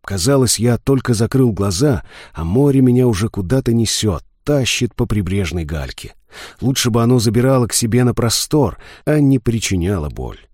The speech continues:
Приходилось открывать глаза, сливать сырую ману, зато в теле не оставалось ни капли усталости.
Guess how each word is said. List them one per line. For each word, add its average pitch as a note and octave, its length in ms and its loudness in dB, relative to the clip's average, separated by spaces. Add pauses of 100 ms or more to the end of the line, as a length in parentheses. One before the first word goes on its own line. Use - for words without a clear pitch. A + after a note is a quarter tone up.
(400)
Приходилось A2 580 0
открывать A2+ 440 0
глаза, D#2 500 -2
сливать G#2+ 400 0
сырую F2 340 -4
ману, B2 460 0 (240)
зато F#2+ 300 -4
в - 100 -12
теле D3 440 2 (100)
не A2 140 0
оставалось A2+ 680 0
ни A2 260 0
капли C3+ 360 -2
усталости. - 840 -6